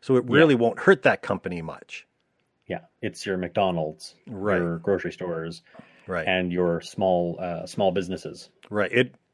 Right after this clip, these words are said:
Speaker 1: it really hurts your small business who
Speaker 2: Massively.
Speaker 1: it hurts them in a big way.
Speaker 2: Mm-hmm.
Speaker 1: So on the
Speaker 2: And
Speaker 1: carbon
Speaker 2: honestly,
Speaker 1: ta-, yeah, go ahead.
Speaker 2: Okay, well, it just,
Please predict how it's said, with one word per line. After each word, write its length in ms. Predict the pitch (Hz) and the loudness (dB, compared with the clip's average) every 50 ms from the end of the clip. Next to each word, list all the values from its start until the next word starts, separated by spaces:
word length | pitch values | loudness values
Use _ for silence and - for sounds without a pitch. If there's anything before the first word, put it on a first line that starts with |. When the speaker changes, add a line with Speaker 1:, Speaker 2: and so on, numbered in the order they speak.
| _ _ - - _ | _ _ -20 -12 _
Speaker 1:
it 120 | 131 123 | -4 0
really 240 | 113 135 190 240 262 | 6 8 8 8 10
hurts 240 | 160 143 120 - - | 8 6 6 4 -2
your 40 | 101 | -2
small 220 | - 143 131 123 | 4 6 6 6
business 460 | 110 117 139 143 120 110 87 82 - | 8 6 4 4 4 0 -6 -8 -10
who 320 | - - 120 113 113 113 - _ _ | 0 2 4 4 4 2 -2 _ _
Speaker 2:
Massively. 680 | - 107 104 107 107 107 104 - 131 - 85 - - - _ _ _ - _ _ _ _ _ _ _ _ _ _ _ _ - - - | -14 -10 -6 -2 -2 -2 -2 -2 -4 -4 -4 -10 -16 -18 _ _ _ -20 _ _ _ _ _ _ _ _ _ _ _ _ -20 -2 0
Speaker 1:
it 100 | 127 110 | 6 8
hurts 200 | 143 160 151 - | 8 8 8 6
them 100 | 139 120 | 2 2
in 80 | 110 | 2
a 60 | 107 101 | 2 4
big 240 | 98 139 135 120 | 4 4 4 4
way. 240 | 113 110 98 90 - - - - - - - - - - _ _ _ _ _ _ _ _ - | 4 2 2 2 -2 -8 -18 -20 -20 -20 -20 -20 -20 -20 _ _ _ _ _ _ _ _ -10
Speaker 2:
Mm-hmm. 220 | 98 104 101 87 85 - - _ _ _ _ _ _ _ _ _ _ _ _ - 359 - - - - _ _ - - _ _ _ _ _ _ _ _ _ _ _ - | -6 -6 -6 -6 -6 -10 -14 _ _ _ _ _ _ _ _ _ _ _ _ -20 -20 -20 -20 -20 -20 _ _ -20 -20 _ _ _ _ _ _ _ _ _ _ _ -10
Speaker 1:
So 160 | - - 175 | 0 2 4
on 140 | - 170 202 | 6 6 6
the 80 | 208 - | 6 6
Speaker 2:
And 80 | 120 | 8
Speaker 1:
carbon 220 | 139 160 147 131 120 | 8 8 8 8 4
Speaker 2:
honestly, 160 | 92 95 - - | 2 0 -4 -6
Speaker 1:
ta-, 100 | - - - - | -10 -16 -6 0
yeah, 120 | 117 107 101 | 0 0 4
go 120 | - 131 | 6 8
ahead. 200 | 127 120 101 85 - _ _ _ _ _ - | 8 8 6 4 0 _ _ _ _ _ -2
Speaker 2:
Okay, 260 | 117 104 98 110 117 - - 98 - _ - | 0 0 2 2 0 -2 -4 -14 -20 _ 0
well, 120 | 131 131 | 2 2
it 40 | 131 | 4
just, 200 | 123 131 - - | 2 0 -2 -4